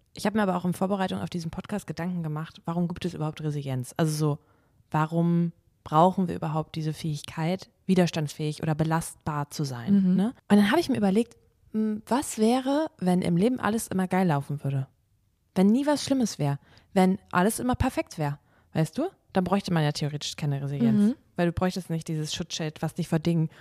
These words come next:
Speaker 1: ähm, beschützt, mit denen man ja auch meistens nicht rechnet.
Speaker 2: Mhm.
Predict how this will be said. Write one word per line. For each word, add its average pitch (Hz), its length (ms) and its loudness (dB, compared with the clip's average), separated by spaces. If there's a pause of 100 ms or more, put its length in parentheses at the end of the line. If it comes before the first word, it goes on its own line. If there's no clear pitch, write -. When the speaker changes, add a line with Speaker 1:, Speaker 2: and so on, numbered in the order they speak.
(400)
Speaker 1:
ähm, 170 240 4
beschützt, 175 440 -2 (240)
mit 175 160 2
denen 175 100 4
man 175 120 2
ja 151 120 4
auch 151 60 0
meistens 170 420 0
nicht 170 180 -6
rechnet. - 400 -8
Speaker 2:
Mhm. 214 80 0